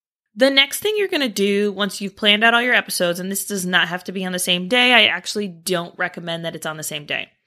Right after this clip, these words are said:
Have that quiet time to plan, and then the next time that you do have that space, block it off on your calendar to record. Now, I want you to batch record. This is going to help if you get sick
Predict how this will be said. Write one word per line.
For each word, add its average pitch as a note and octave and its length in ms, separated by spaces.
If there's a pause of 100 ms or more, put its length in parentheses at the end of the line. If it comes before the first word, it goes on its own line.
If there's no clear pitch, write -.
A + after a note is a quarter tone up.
(160)
Have E3 180
that D#3+ 260
quiet A3 320
time G#3+ 320
to G3 80
plan, C4+ 560
and F#3+ 180
then F#3+ 360
the F#3 160
next F#3+ 320
time G3 220
that - 120
you F#3 140
do F#3 180
have F3+ 160
that - 240
space, - 800 (480)
block G3 440
it B3+ 80
off A#3 240
on A#3+ 100
your A3+ 80
calendar F#3+ 800
to F3+ 480
record. D#3+ 760 (360)
Now, F#3 100
I F#3+ 100
want F#3+ 220
you G3 120
to F#3 60
batch F3+ 340
record. - 440 (260)
This F#3+ 300
is A3 100
going A3+ 240
to G#3+ 60
help F#3+ 500 (300)
if G3 280
you G3 100
get E3+ 260
sick - 520